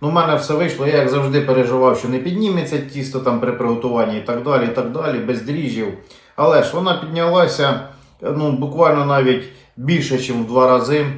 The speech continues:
виросли. Е, тут видно, от, по пасочкам, по самим, по структурі, що вони, де вони були і наскільки вони підросли. Е, ще скажу, що дуже класна глазурь. Мені дуже сподобалась, друзі, ну, безперечно,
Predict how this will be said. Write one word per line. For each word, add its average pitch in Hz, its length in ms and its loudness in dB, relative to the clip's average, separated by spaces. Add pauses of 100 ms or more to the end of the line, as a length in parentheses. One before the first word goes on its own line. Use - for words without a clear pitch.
(160)
виросли. 113 640 0 (920)
Е, 123 40 -2
тут 123 280 -8
видно, 127 400 0
от, 98 300 -6
по 113 100 -6
пасочкам, 107 520 -6
по 101 80 -8
самим, 98 300 -10
по 101 100 -10
структурі, 107 500 -10
що 101 160 -10
вони, 95 320 -10 (400)
де 120 180 2
вони 110 220 0
були 120 280 -2
і 98 360 -2
наскільки 104 400 -10
вони 101 220 -6
підросли. 98 580 -8 (760)
Е, 117 280 2
ще 170 200 -2
скажу, 151 400 0
що 135 460 0
дуже 139 220 2
класна 135 380 2
глазурь. 120 480 0 (200)
Мені 131 220 0
дуже 131 300 0
сподобалась, 127 680 0
друзі, 117 360 -4
ну, 127 60 -2
безперечно, 120 800 2